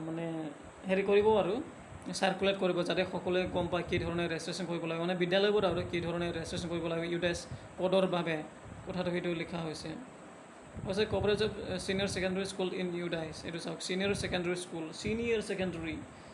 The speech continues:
চাওক, হাইস্কুলৰ কথাটো কোৱা হৈছে ইয়াত। Inspector of schools must ensure that all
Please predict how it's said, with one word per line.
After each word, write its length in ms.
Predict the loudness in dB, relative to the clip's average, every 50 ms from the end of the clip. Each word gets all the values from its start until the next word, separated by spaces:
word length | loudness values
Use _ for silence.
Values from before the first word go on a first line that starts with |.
| -14 -8
চাওক, 320 | -2 0 0 0 0 -2 -6 -8 -10 -10 -4
হাইস্কুলৰ 420 | -2 -2 -2 -2 0 2 2 2 2
কথাটো 280 | 2 0 0 -2 -2
কোৱা 180 | -2 -2 -2 -2
হৈছে 200 | -4 -4 -4 -4
ইয়াত। 240 | -4 -4 -4 -4 -6 -10 -14 -14 -16 -16 -18 -18 -18 -18 -18 -18 -18 -18 -18 -16 -10 -6 -4 -4 -4 -4 -6 -8 -8 -8 -6
Inspector 560 | -4 -4 -2 -4 -2 -2 -2 0 2 2 4 4 2
of 40 | 2
schools 320 | 0 2 2 2 2 2 0
must 220 | -2 -2 -2 -2
ensure 400 | -4 -4 -4 -2 -2 -2 0 0
that 140 | 0 0 0
all 220 | 0 0 0 0